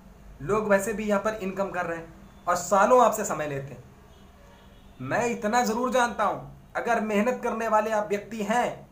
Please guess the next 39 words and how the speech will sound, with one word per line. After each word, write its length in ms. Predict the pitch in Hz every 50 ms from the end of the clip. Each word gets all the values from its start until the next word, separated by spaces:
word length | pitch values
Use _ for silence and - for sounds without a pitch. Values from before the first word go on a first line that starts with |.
| - - 165
आप 200 | 165 185 180 185
मेहनत 340 | 190 202 214 233 220 - - -
कर 140 | 240 254 247
सकते 320 | - 254 247 - - 254 240
हैं, 420 | 226 208 208 170 135 - - - - - - - - - - - - - - - - - - - - - - -
आप 200 | 143 156 165 - -
छः 240 | - - - 202 208
मंथ 240 | 208 208 196 - 180
दीजिए 300 | 156 156 143 123 131 131
मुझे, 280 | 123 117 107 101 101 - - - - - - - - - - - - - -
छः 200 | - 196 202 214
महीने 240 | 208 196 185 190 202
में 100 | 202 202 196
आपको 200 | 185 185 - 170
मैं 140 | 170 170
रिजल्ट 360 | 156 151 135 139 143 131 120 120
दूंगा। 340 | 117 117 113 107 107 - - - - - - -
लेकिन 200 | 143 143 139 160
अगर 200 | 151 147 160 151
मेहनत 340 | 135 131 131 131 151 147 - -
करने 240 | 135 127 131 131 123
वाले 220 | 120 117 120 123
हैं 200 | 127 131 139 - -
तो, 140 | 131 - - - - - - - - - - - - - - - - - 123
मेहनत, 340 | 127 143 165 190 196 196 - - 123
बिना 220 | 143 170 190 196 208
मेहनत 280 | 202 185 196 208 202 -
करने 240 | 185 - 180 196 196
वाले, 220 | 190 190 196 208
टाइम 260 | 202 - 170 175 170 -
पास 180 | 185 180 180 -
करने 180 | 180 165 185 180
वालों 200 | 180 175 190 185
की 100 | 175 160
ज़रूरत 400 | 127 139 151 170 185 202 190 190 196
नहीं 120 | 190 202
है 60 | 202
हमारे 220 | 196 190 196 202 202
पास, 240 | 196 - 147 127